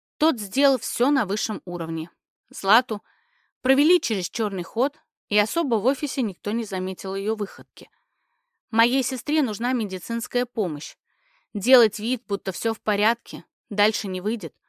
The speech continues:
Уж слишком явно Злата чудит. Прийти ко мне и наговорить гадостей, напиться — это ни в какие рамки не лезет.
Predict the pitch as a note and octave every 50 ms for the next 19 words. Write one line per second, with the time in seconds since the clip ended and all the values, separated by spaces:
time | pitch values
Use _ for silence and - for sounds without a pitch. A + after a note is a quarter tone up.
0 | _ _ _ _ _ _ _ _ - B3+ B3+ - D#4 E4+ D4+ - - C#4+ B3+ A#3
1 | A3+ C4 D4+ D4 C4+ A3 F#3 F#3 F#3+ G3+ A3+ - A3 E3+ - - F3+ E3+ F3 F3+
2 | F3 _ _ _ _ _ _ _ _ _ _ _ _ _ _ _ _ _ _ _
3 | _ _ _ - C4 C4+ B3+ - - F4+ - D#4+ D4 C#4 C#4 D4 D#4 D4 B3+ A3
4 | G#3+ G3 G3+ G#3 G3+ G3+ A3 C4 B3+ G#3 F3 G3 G#3 C4 C#4+ C4 A3 - - -
5 | F3+ D#3+ - _ _ _ _ _ - G#3 G#3 G3+ _ - G#3+ A#3 B3+ - - -
6 | - D#3+ - _ _ _ _ _ _ _ _ _ _ _ - A3 - A#3+ A#3 A#3
7 | - - A#3 G#3+ - - A3 A3 A3 A3 G#3+ F3 - - E3 D#3+ D#3+ D#3 E3 D#3+
8 | D#3+ F3 D#3+ D3+ _ _